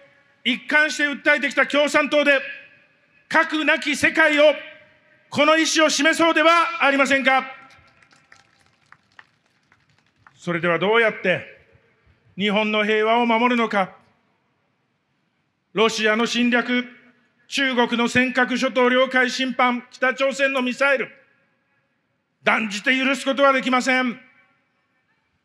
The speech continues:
でもこれに軍事で向かっていったら、ますます危険になるだけです。今、東南アジアでは、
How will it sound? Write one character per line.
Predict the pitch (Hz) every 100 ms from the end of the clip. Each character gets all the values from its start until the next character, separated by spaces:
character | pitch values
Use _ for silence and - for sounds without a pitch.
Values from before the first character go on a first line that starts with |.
| _ _ 151
で | 294
も | 302 -
こ | 269
れ | 294
に | 320 208
軍 | 302 339
事 | 294 302
で | 277
向 | 269
か | 285
っ | 285
て | 269
い | -
っ |
た | 285
ら、 | 254 - - - - _ _ _ _ _ _
ま | 214 254
す | 285
ま | 302
す | 294 277
危 | -
険 | 277
に | 269 269
な | 269
る | 254
だ | 247
け | 233
で | 202
す。 | - - _ _ _ _ _ _ _ _ _ _ _ _ _ _ _ _ _ _ _ _
今、 | 247 302 269
東 | 294 294
南 | 311 311 320
ア | 320
ジ | 285
ア | 277
で | 262
は、 | 262 247